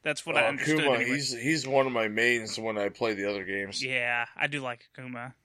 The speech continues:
Speaker 2: Well, how can you not? He's, he's Ryu personified.
Speaker 1: Yeah.
Speaker 2: Or Ryu, sorry, I like to say the other way.
Speaker 1: Hey, we're, we're gonna go back and forth on it. People are just gonna deal with it.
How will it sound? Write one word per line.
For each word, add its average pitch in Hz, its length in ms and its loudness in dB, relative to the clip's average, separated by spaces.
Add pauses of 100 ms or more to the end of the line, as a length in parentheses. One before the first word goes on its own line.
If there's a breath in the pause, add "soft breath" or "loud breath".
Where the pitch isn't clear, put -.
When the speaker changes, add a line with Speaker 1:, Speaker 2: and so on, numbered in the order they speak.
(100)
Speaker 2:
Well, 110 140 4
how 143 120 6
can 151 180 -4
you 123 100 0
not? 123 260 6
He's, 101 260 -8 (200)
he's 101 220 -16 (120)
Ryu 113 540 0
personified. 107 880 0 (160)
Speaker 1:
Yeah. 147 280 6 (1120 soft breath)
Speaker 2:
Or 135 180 0
Ryu, 139 480 6
sorry, 120 360 6
I 120 40 4
like 120 140 2
to 117 80 -10
say 123 180 0
the 113 140 0
other 110 120 -2
way. 98 260 -4 (140)
Speaker 1:
Hey, 160 260 6
we're, 165 300 -4
we're 165 180 -6
gonna 185 140 0
go 175 120 -2
back 160 260 4
and 139 80 -12
forth 139 260 -6
on 123 140 -8
it. 120 100 -10
People 147 220 -6
are 139 60 -4
just 135 160 -10
gonna 127 160 -6
deal 120 340 -6
with 107 300 -12
it. - 300 -18